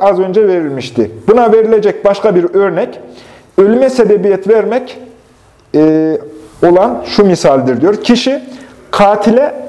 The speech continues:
öldüreceği kişiyi gösterirse, yani kendi öldürmüyor da öldürecek adama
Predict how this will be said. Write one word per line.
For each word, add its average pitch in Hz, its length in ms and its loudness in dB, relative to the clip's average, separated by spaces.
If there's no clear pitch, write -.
öldüreceği 202 600 2
kişiyi 220 320 -2
gösterirse, 190 720 2
yani 151 160 0
kendi 185 280 0
öldürmüyor 220 520 0
da 208 220 -4
öldürecek 214 560 2
adama 180 480 -4